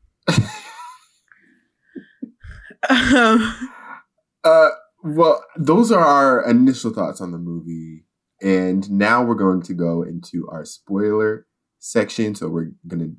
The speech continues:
Speaker 1: do a deep dive of the whole film. Uh, if you haven't watched the film yet or don't wanna be spoiled, then, uh, now's the time to hop off. But we hope that you come back to us after you've watched the movie and, uh,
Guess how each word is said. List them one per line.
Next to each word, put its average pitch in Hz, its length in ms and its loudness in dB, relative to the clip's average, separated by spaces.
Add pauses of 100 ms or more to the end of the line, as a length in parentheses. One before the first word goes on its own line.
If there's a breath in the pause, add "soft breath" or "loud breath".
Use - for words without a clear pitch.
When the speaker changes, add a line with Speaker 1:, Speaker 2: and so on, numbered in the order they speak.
Speaker 1:
do 80 120 -2
a 78 40 -6
deep 80 200 -2
dive 80 260 -2
of 78 80 -4
the 82 60 -8
whole 80 180 -10
film. 85 340 -4 (400 loud breath)
Uh, 85 180 -2
if - 100 -8
you 127 80 6
haven't 156 220 2
watched 131 280 0
the 120 60 -6
film 117 540 2
yet 104 520 0 (200)
or 92 220 2
don't 85 200 -6
wanna 85 120 -6
be - 100 -14
spoiled, 110 640 0 (520)
then, 85 400 -2
uh, 82 680 -6
now's 143 300 -2
the 175 60 -8
time 175 200 -2
to 170 80 -4
hop 170 220 -8
off. 180 240 -10 (100)
But 123 300 -6 (180)
we 113 140 -2
hope 117 260 -4
that 110 160 -12
you 110 100 -16
come 107 220 -14
back 113 180 -12 (140)
to 123 160 -16 (100)
us 113 140 -16
after 113 220 -14
you've 107 120 -14
watched 113 280 -10
the - 180 -14 (100)
movie 110 480 -10
and, 92 300 -12
uh, 90 320 -6